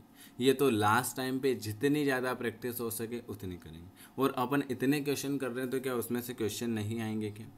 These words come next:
ये भी आप सोच लो, बिल्कुल आएंगे, सब कुछ आएगा,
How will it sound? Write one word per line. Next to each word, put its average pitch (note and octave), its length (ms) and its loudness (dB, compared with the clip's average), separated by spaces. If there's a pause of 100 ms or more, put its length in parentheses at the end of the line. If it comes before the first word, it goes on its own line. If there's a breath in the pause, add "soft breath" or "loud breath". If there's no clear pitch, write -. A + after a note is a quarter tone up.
(640)
ये A2 280 2
भी A#2 160 4
आप G2+ 300 0
सोच G2+ 360 -8
लो, G2+ 120 -14 (420)
बिल्कुल G#2+ 380 0
आएंगे, D#2 220 -8
सब - 440 -4
कुछ C#3 180 -2
आएगा, G#2 360 -2